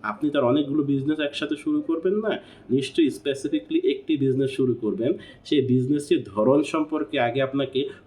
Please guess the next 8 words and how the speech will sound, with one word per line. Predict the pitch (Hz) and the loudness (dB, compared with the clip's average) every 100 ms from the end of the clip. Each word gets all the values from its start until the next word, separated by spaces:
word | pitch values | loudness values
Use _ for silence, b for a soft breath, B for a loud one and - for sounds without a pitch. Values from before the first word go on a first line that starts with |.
| - | -2
পুঙ্খানুপুঙ্খ | 165 180 175 180 175 175 170 175 180 170 190 | 4 4 4 2 4 4 4 4 2 4 4
জানতে | 123 113 107 | 4 2 0
হবে, | 110 101 87 90 B B - | -4 -4 -6 -10 B B -2
সেই | 143 | 0
বিজনেসটি | 139 135 151 147 156 | 0 2 0 0 -2
সম্পর্কে | 160 147 156 151 143 - | 0 0 0 -2 -2 -2
আপনাকে | 107 139 135 143 | -2 -2 0 0
আগে | 139 135 139 | 0 -2 -4